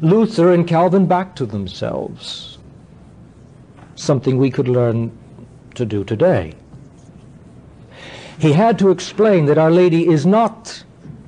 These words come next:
the voice of mercy pleading before a cruel Christ. And he cited the ancient patrimony of the church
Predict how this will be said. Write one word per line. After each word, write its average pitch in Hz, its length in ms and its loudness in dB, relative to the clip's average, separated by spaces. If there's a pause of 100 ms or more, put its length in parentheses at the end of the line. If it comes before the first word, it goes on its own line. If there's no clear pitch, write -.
(120)
the 131 80 -4
voice 147 380 2
of 120 160 -2
mercy 131 480 0
pleading 143 680 0
before 127 420 -2
a 117 60 0
cruel 131 440 -2
Christ. - 720 -6 (1600)
And 151 140 0
he 139 100 2
cited 170 480 0
the 151 160 4
ancient 190 540 0
patrimony 131 640 -2
of 120 100 -2
the 123 80 -2
church 113 560 -6